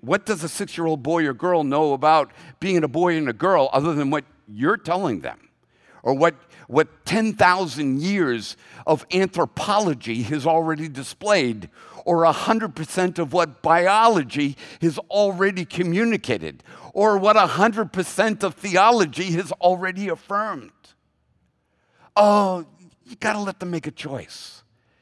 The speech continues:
There is no part of life that you will experience success and fulfillment where the first virtue that you need is the power of discernment.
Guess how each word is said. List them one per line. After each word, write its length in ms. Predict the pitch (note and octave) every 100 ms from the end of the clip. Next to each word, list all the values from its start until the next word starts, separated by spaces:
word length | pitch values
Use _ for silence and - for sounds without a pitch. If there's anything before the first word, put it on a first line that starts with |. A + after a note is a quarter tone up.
| _ - -
There 200 | A#3 A3
is 120 | C#3+
no 220 | F3 A3+
part 260 | - F#3+ G3
of 140 | D3+
life 240 | D3 C3 -
that 220 | C3+ E3+
you 80 | F#3+
will 160 | G#3+
experience 520 | D#3+ - D#3+ E3 D#3
success 600 | - C#3 - - F#3 G#3
and 120 | D#3+ -
fulfillment 600 | - - E3 C3 A2+ - - -
where 220 | C3 D#3
the 120 | C#3 B2+
first 800 | - - - D4 E3 - - - _ _
virtue 580 | G#2 B2 A3+ - D#3 C3+
that 260 | D3+ C3+
you 200 | C#3 A#3
need 520 | B3 A#3+ G#2+ G2 F2+ - _ _ -
is 140 | A2
the 80 | -
power 340 | - D3 C3
of 120 | A#2 F#2+
discernment. 720 | F#2 - G2 D2 - -